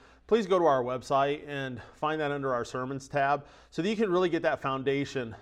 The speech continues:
as we now transition into the book of Revelation. And what I want to encourage us with when it comes to this book is this is definitely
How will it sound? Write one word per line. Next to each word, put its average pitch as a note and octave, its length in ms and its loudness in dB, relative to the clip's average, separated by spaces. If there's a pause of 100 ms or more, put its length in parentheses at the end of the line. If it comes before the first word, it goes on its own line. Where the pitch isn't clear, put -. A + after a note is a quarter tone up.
as C3+ 160 -4
we D3 300 -4 (240)
now E3+ 220 2
transition D3 680 0
into C#3 240 -8
the B2+ 80 -6
book A#2 200 -6
of B2+ 60 -6
Revelation. A2 640 -6 (960)
And D#3 120 -2
what G3+ 100 8
I A#3 100 8
want G3+ 200 4
to D#3 60 -2
encourage D3 420 -2
us A#2+ 160 -10
with A#2 260 -4 (320)
when C#3+ 120 -6
it D3 100 -8
comes E3 300 -6
to D#3 120 -4
this C#3 180 -2
book A#2 440 -8 (640)
is E3+ 380 0
this F3+ 220 0
is F#3 140 -2
definitely E3+ 960 0